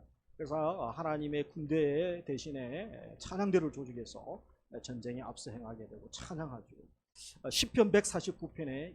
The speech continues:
이 말씀대로 일어나죠. 그래서 하나님 복병을 두어서 적들에게서 구원해 주시는 것을 봅니다.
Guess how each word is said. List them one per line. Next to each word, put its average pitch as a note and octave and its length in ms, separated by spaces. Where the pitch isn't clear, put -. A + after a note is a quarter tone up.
이 B3+ 360
말씀대로 C3+ 1160
일어나죠. F#3 580
그래서 F3 160
하나님 A3 260
복병을 B3+ 420
두어서 B2+ 840
적들에게서 A#2+ 960
구원해 D#3+ 360
주시는 D#3 280
것을 A#2 240
봅니다. G#2+ 500